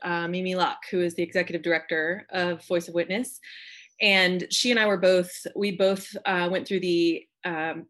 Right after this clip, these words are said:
M F A program at San Francisco State, Mimi in fiction and I did poetry. And she knew that during that time I was working in the prisons. I was,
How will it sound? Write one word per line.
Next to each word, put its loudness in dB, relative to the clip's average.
M 2
F 2
A 4
program -2
at -8
San -4
Francisco -4
State, 0
Mimi -2
in -4
fiction -4
and -6
I 0
did -4
poetry. 0
And 4
she 0
knew 4
that 4
during 2
that 0
time -4
I -4
was -2
working -2
in -4
the -2
prisons. 0
I 2
was, -2